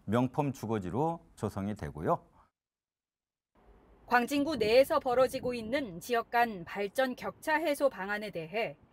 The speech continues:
Speaker 2: 김성갑 후보는 도시계획 업그레이드를 통한 균형 발전을 강조했고, 김경호 후보는 도시계획 재검토를 통한 재개발 재건축 사업 진행을 강조했습니다.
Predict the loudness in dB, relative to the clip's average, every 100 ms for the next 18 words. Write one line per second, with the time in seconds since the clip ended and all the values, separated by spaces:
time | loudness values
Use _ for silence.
0 | -20 _ -4 2 2 2 0 2 2 2
1 | 0 -4 -6 -6 -4 -2 2 2 0 -4
2 | -2 0 0 0 -2 -4 -2 2 2 -2
3 | -4 -2 -2 0 -2 -2 -4 -4 -8 -8
4 | -6 -6 -8 -8 -8 -8 -16 -20 -20 -20
5 | -10 -4 2 4 4 2 0 -2 -4 -4
6 | -2 -4 -10 -12 -8 -6 2 4 6 2
7 | 2 -8 -2 -2 -2 -2 -4 -4 -4 -2
8 | -2 -6 -10 -4 2 2 2 0 0 0
9 | 0 -6 -2 -2 -2 -8 -6 -4 -2 -2
10 | -2 -4 0 0 0 -10 -12